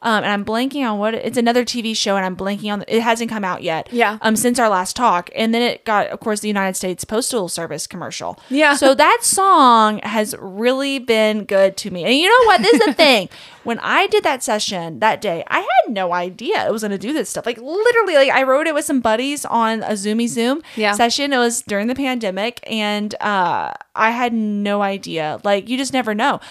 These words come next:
Speaker 1: Back to the snowflake situation, you gotta,
Speaker 2: <laughs>
Speaker 1: like, cherish 'em all because you never know when it's gonna be the, you know, a game-changing song.
Speaker 2: Yeah. And, like,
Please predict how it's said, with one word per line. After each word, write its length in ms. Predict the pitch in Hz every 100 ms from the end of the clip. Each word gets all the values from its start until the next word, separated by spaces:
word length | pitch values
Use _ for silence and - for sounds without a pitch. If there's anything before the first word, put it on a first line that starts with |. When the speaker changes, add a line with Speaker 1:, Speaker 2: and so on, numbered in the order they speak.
| -
Speaker 1:
Back 160 | 190 202
to 60 |
the 100 | 220
snowflake 440 | 240 311 320 302 262
situation, 680 | 262 233 240 226 233 233 214
you 100 | 214
gotta, 420 | 226 269 254 214
Speaker 2:
<laughs> 0 |
Speaker 1:
like, 180 | 247 277
cherish 380 | 302 285 311
'em 120 | 285 262
all 100 | 320
because 260 | 269 247 - - - _
you 160 | 208 233
never 300 | 330 381 302
know 240 | 214 262
when 120 | 403
it's 100 | 349
gonna 140 | 254 220
be 120 | 226
the, 320 | 208 190 170 -
you 140 | 220
know, 480 | 202 180 175 160 - - _ _ _ -
a 100 | 220
game-changing 640 | 220 226 240 240 240 226
song. 560 | - 185 254 440 - -
Speaker 2:
Yeah. 260 | 214 262 269 _ _ _ _ -
And, 200 | 240 240
like, 320 | 254 294